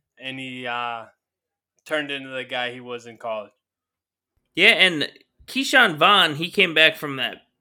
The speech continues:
Speaker 2: he-, crazy hit last week, had five rushes for forty-two yards, so, eh, he was the second most involved. That wasn't too bad for him. Next game, uh, we already talked about. The Dolphins shut out the Jets today,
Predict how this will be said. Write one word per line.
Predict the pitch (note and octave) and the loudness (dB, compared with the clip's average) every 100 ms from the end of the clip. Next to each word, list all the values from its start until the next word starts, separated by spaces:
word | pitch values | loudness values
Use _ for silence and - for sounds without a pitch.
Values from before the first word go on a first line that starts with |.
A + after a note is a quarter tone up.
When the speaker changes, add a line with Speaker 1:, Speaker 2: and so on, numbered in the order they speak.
| _ _ | _ _
Speaker 2:
he-, | - - - - | -20 -18 -18 -12
crazy | - F#3 A3 A3 D#3 C#3 | 4 6 6 4 -2 0
hit | D#3 E3 | 0 0
last | C#3+ D#3+ D#3 C#3+ | 4 4 4 0
week, | C#3 C3 _ _ _ _ _ C3 | -6 -6 _ _ _ _ _ -4
had | D3+ C#3 - | -2 -2 0
five | D#3 C#3 | 2 2
rushes | C#3+ C#3 C#3 | -2 -4 -10
for | - B2+ | -16 -16
forty-two | - C#3+ C3+ A#2 C3 B2+ | -6 -4 -4 -6 -8 -8
yards, | G2 A2 B2 - | -6 -6 -6 -4
so, | E3 E3 - _ _ _ _ - | -4 -4 -14 _ _ _ _ -20
eh, | - - C3 | -20 -16 -12
he | D#3+ A3+ | -8 -6
was | C4 A3+ | -6 -6
the | A#3+ A3+ | -6 -6
second | - C#4 C#4 C4 | -6 -8 -6 -4
most | B3+ B3 B3 | -2 -4 -4
involved. | F#3+ G3+ A3+ A#3 | -10 -6 -6 -6
That | A3 | -6
wasn't | G3+ F3+ D#3 | -6 -6 -10
too | D3 D3 | -8 -4
bad | A#2 A#2 A#2 | 0 0 -2
for | - A#2+ | -8 -6
him. | B2 B2 _ _ _ | -6 -12 _ _ _
Next | F#3 A#3+ A#3+ | 0 0 0
game, | - E3+ E3 D#3+ D3 _ _ _ _ _ - | 2 4 4 2 -10 _ _ _ _ _ -6
uh, | B2+ B2 A#2+ C3+ | -2 0 0 0
we | E3 | 2
already | D3 C3+ B2+ A#2 | 4 4 2 0
talked | C3+ B2+ - | -4 -4 -4
about. | B2 B2 | -4 -4
The | B2+ | -6
Dolphins | A#2+ C#3+ E3 D#3+ C3+ B2+ - | -2 2 2 0 -8 -8 -8
shut | - D3 C#3+ | 0 2 4
out | C#3+ C#3 | 2 0
the | |
Jets | A2+ A#2 A#2+ B2 - | -10 -4 -6 -6 -12
today, | A2 G#2 G#2+ | -8 -4 -4